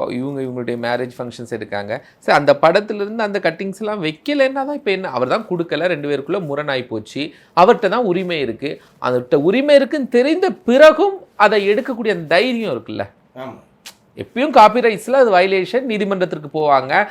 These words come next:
Speaker 1: இன்னும் நம்ம கூட சண்டைக்காரரு அப்படின்னு தெரிந்தப்புறம் அவங்க எந்த தைரியத்துல எடுக்கிறாங்க?
Speaker 2: இல்ல, அவங்க வந்து நாளை கோர்ட்ல என்ன வாதாடுவாங்கன்னா, "நாங்க படத்துலேருந்து எந்த காட்சியும் எடுக்கல, நாங்க மேக்கிங் வீடியோ, அது நாங்க எங்க செல்போன்ல எடுத்தோம்,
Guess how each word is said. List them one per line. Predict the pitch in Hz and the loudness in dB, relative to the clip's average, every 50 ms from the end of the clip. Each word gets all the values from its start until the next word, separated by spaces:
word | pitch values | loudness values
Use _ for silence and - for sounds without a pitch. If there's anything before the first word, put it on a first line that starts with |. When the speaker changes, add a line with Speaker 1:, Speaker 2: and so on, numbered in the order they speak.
| - - - | -8 -10 -8
Speaker 1:
இன்னும் | 196 190 220 208 | -4 -2 0 2
நம்ம | 202 185 180 170 | 0 0 0 0
கூட | 185 175 175 | 0 0 2
சண்டைக்காரரு | 175 175 156 170 196 220 170 156 143 131 127 123 135 170 - | 2 2 0 2 2 2 4 4 2 2 2 0 -2 -4 -4
அப்படின்னு | - 185 180 202 254 240 220 208 | -4 -6 -8 -6 -6 -8 -4 0
தெரிந்தப்புறம் | 233 233 247 285 277 269 269 262 254 | 2 2 2 2 0 0 0 0 -2
அவங்க | 226 196 175 | -2 -4 -6
எந்த | 170 180 196 170 160 | -6 -8 -6 -6 -6
தைரியத்துல | 156 151 156 - 151 | -6 -6 -8 -8 -8
எடுக்கிறாங்க? | 123 113 107 - - - | -8 -8 -10 -10 -2 4
Speaker 2:
இல்ல, | 180 180 | 6 6
அவங்க | 143 139 156 185 202 196 190 185 | 6 6 4 2 4 4 4 4
வந்து | 185 180 190 190 202 196 190 175 170 165 160 151 | 2 2 2 4 4 4 4 4 4 4 4 4
நாளை | 147 143 151 151 143 - | 2 2 2 2 2 2
கோர்ட்ல | 156 170 170 - | 2 2 2 2
என்ன | 156 151 147 151 147 | -4 -2 -2 -2 -2
வாதாடுவாங்கன்னா, | 139 135 135 135 131 127 123 120 117 117 117 127 170 | -2 -2 -2 -2 -4 -4 -6 -6 -8 -8 -6 -6 -4
"நாங்க | 185 170 151 139 127 131 - | -4 -4 -4 -4 -6 -4 -2
படத்துலேருந்து | 165 196 240 190 - 247 214 190 185 185 | 0 0 0 -2 -2 -4 -2 -2 -2 -2
எந்த | 185 165 151 151 127 | -2 -2 -2 -2 -2
காட்சியும் | 135 131 120 - 135 127 113 98 | -4 -4 -6 -6 -8 -8 -8 -8
எடுக்கல, | 101 - 87 87 90 92 87 80 - _ _ _ _ - - _ _ _ _ - | -12 -14 -14 -14 -14 -14 -14 -14 -18 _ _ _ _ -20 -20 _ _ _ _ -6
நாங்க | 104 131 160 170 | -2 0 2 2
மேக்கிங் | 147 135 - - - 233 233 277 254 202 180 | 4 6 6 6 6 4 2 -4 -2 -2 0
வீடியோ, | 180 175 165 160 180 226 | 0 0 2 2 4 4
அது | 254 240 226 | 4 4 4
நாங்க | 202 180 180 185 185 185 | 4 2 2 2 2 0
எங்க | 175 160 160 170 175 | 0 0 0 -2 -2
செல்போன்ல | 156 - 170 175 196 190 185 196 160 143 | 0 0 0 0 0 -2 -4 -2 -2 -2
எடுத்தோம், | 135 135 127 123 117 117 139 175 254 | -4 -4 -6 -8 -8 -6 -6 -6 -6